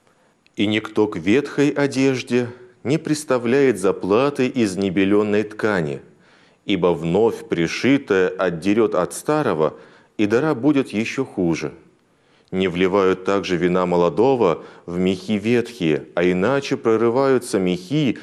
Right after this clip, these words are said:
и вино вытекает, и мехи пропадают. Но вино молодое вливают в новые мехи, и сберегается то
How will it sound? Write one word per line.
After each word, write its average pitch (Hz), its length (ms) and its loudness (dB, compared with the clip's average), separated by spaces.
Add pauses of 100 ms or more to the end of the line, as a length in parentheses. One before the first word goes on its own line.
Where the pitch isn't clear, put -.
(240)
и 95 200 0
вино 110 360 0
вытекает, 107 840 -2
и 101 160 -2
мехи 117 440 -6
пропадают. 87 720 -2 (500)
Но 87 180 0
вино 87 300 2
молодое 85 720 2
вливают 92 840 0
в 90 180 -6
новые 127 460 2
мехи, 107 580 -4 (300)
и 160 140 0
сберегается 123 1000 0
то 120 640 0